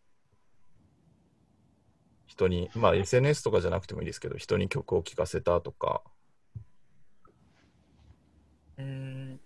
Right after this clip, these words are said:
Speaker 2: そう、まあ、エスエヌエスとかもそうですし、なんか、あの、学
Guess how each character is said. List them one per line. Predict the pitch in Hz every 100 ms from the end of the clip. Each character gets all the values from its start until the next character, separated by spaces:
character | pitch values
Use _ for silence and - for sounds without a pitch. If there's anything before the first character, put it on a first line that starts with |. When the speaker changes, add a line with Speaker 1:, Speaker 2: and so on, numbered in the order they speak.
| - - - - - -
Speaker 2:
そ | - - - - 185 180 175 160 143 135 135 156 - 160 175 165
う、 |
ま | 156
あ、 |
エ |
ス | - -
エ | 190
ヌ | 208
エ | 214
ス | - 175 160 151 143
と | 135
か | 135
も | 131 131 139
そ | - 160 147
う |
で | 131
す | 135 - - -
し、 | 139 135
な | 139
ん |
か、 | - 131 147 - - - - - _ _ _ - _ - _ _ _ _
あ | 147
の、 | 135 131 131 135
学 | 135